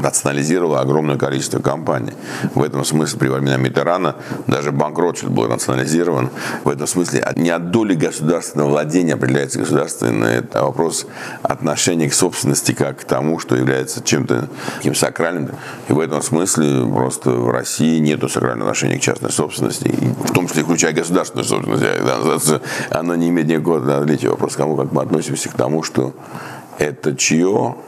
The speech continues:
и как этим можно пользоваться, и какая ответственность за то, что этим ты распоряжаешься. Поэтому в этом смысле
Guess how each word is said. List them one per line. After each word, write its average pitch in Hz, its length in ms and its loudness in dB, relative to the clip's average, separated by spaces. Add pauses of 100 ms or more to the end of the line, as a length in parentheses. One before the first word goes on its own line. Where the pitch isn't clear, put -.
(120)
и 139 640 2
как 80 160 -2
этим 73 220 0
можно 71 320 2
пользоваться, 76 600 -2
и 50 380 2 (120)
какая 71 200 0
ответственность 69 460 0
за - 40 -6
то, - 60 2
что - 180 -2
этим 73 220 -2
ты - 100 0
распоряжаешься. 71 680 -2
Поэтому - 260 -2
в 69 40 2
этом - 140 -4
смысле - 440 0